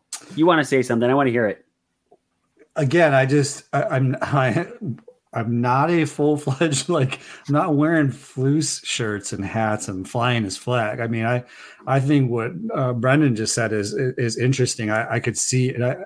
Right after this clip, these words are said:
Speaker 2: I've mentioned, you know, Flus is a potential placeholder, um,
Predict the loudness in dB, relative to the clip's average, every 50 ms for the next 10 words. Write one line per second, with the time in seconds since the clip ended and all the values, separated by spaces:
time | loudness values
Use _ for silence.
0 | -6 -4 -2 0 2 2 2 2 0 -2 -4 -6 -6 -8 -12 -18 -20 -20 _ _
1 | -2 -2 -2 -2 0 -2 -2 0 -2 -2 -2 -2 -4 -4 -2 -2 -2 -2 -2 -4
2 | -4 -2 -2 0 0 -2 -2 -4 -4 -4 -4 -4 -6 -6 -10 -16 -20 -20 _ _
3 | -2 0 2 2 2 2 0 0 -2 -2 -4